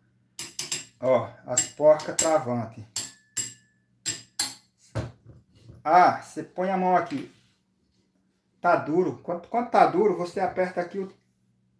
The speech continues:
o carrinho vai andar, ou, ou, ou o trilho, né? Aqui, aqui ele anda o trilho porque meu trilho tá solto. Mas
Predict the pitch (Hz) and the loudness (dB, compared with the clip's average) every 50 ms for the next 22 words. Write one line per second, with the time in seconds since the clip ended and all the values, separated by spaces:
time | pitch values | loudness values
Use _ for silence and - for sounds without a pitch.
0 | _ _ - 143 139 - 175 165 165 175 180 175 180 196 233 269 285 - 170 156 | _ _ -18 -14 -6 -2 -2 -2 -2 -2 -4 -2 0 0 0 0 0 2 4 4
1 | 143 139 131 127 120 - - 139 143 147 - - 151 160 180 180 165 - 151 147 | 4 4 2 0 -4 -4 -4 -2 -2 -2 -4 -4 -2 0 0 0 -2 -4 -4 -4
2 | 131 123 123 127 139 147 151 151 - 196 202 208 208 202 190 190 - 208 214 214 | -2 0 0 2 2 2 0 0 0 4 4 6 6 4 2 2 0 2 2 2
3 | 214 208 202 196 180 - - 196 208 202 214 - 214 202 196 196 185 208 196 202 | 2 2 2 -2 -2 -4 -6 -10 -10 -10 -10 -6 -6 -4 -4 -4 -6 -6 -8 -6
4 | 190 220 214 - - - 135 120 117 120 - 135 147 160 160 156 - | -4 -4 -4 -4 -4 -6 -6 -6 -6 -8 -4 0 2 2 2 0 -4